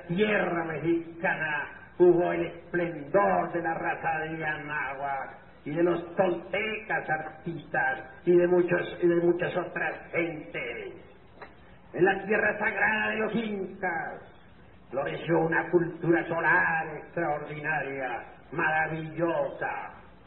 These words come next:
Los druidas enaltecieron a la vieja Europa.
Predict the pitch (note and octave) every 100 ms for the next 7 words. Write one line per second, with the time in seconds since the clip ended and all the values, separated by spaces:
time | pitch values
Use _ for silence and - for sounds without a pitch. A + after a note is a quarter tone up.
0 | - - - - G#3+ G3 - - B3 A3+
1 | G3+ F#3+ D3+ - - - - - - -
2 | - - - - - - D3 D3+ D#3 -
3 | D#3+ C#3+ D3 E3+ D#3+ D#3 D#3+ D#3+ E3 E3
4 | D#3+ E3 D#3+ E3+ D#3+ - D3 C3+ - -